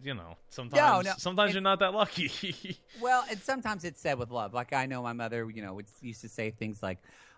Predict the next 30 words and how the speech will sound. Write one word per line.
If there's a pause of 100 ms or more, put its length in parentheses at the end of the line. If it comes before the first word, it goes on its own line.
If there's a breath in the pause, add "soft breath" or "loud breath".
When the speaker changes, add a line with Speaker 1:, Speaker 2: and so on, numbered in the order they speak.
Speaker 2:
"Oh,
well,
maybe
you
should
get
a
job."
She
works
for
the
I
R
S,
and
she
would
say,
"Maybe
you
need
to
get
a
job
with
the
government."
And,